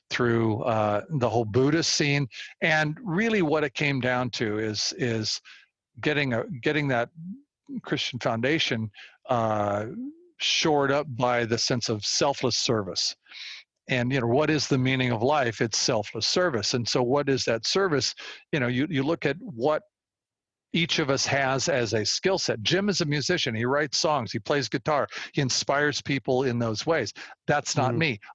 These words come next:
Speaker 1: I, I can handle technology. I'm very good at data. I can put together proposals and stuff. And, and so when I see a need that, mm, you know, nobody else is picking up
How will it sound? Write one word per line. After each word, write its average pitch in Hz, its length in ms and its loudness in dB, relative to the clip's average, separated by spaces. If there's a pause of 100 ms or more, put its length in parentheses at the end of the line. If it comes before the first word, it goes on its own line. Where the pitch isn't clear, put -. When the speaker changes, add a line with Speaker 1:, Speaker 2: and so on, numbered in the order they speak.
Speaker 1:
I, 139 400 2 (400)
I 127 120 2
can 131 180 -2
handle 117 400 0
technology. 165 800 -2
I'm 107 440 0
very 117 260 2
good 147 160 2
at 139 160 -2
data. 151 500 2
I 113 160 0
can 123 420 -2 (380)
put - 180 -2
together 147 360 0
proposals 143 640 0
and 139 100 -2
stuff. 147 380 0
And, 123 240 0
and 127 180 0
so 135 220 0
when 123 160 0
I 123 60 0
see 170 320 0
a 143 60 2
need 156 500 0
that, 131 160 0 (340)
mm, 330 380 -8
you 285 80 -4
know, 247 200 0
nobody 214 380 -2
else 190 220 -4
is - 80 -8
picking 196 280 -2
up 180 120 -4